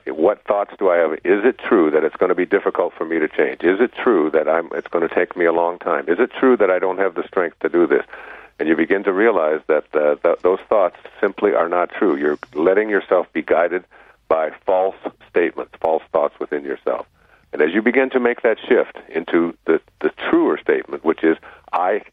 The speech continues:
I have within me the capacity to be the perfect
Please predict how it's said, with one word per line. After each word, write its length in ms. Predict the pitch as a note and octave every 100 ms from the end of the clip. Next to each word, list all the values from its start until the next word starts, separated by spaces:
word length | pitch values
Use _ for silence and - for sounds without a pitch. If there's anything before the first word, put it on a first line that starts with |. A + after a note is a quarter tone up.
| _ -
I 260 | - G#2
have 260 | - A2+ G#2+
within 320 | G2+ G#2 F2+
me 100 | E2
the 100 | D#2
capacity 640 | - - F#2 F2+ - F2+
to 140 | - D#2+
be 380 | - D#2+ D#2+ - _ - -
the 80 | -
perfect 560 | - A2+ - A2+ -